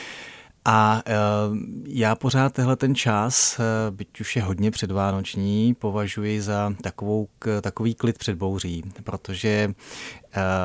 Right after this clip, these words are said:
ano, hodně z nás už byly zdražený energie, v každý, každý den se potýkáme v obchodech se zdražujícími se potravinami,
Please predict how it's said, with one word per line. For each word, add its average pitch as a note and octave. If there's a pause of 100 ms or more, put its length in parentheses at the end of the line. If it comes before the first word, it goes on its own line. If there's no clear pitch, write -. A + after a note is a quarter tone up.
(160)
ano, G#2+ (220)
hodně G#2+
z G2+
nás F#2+
už F#2
byly G2
zdražený F#2+
energie, G#2+
v -
každý, F#2
každý F#2+
den F2+
se -
potýkáme F#2+
v -
obchodech F#2
se F2+
zdražujícími F2+
se -
potravinami, G2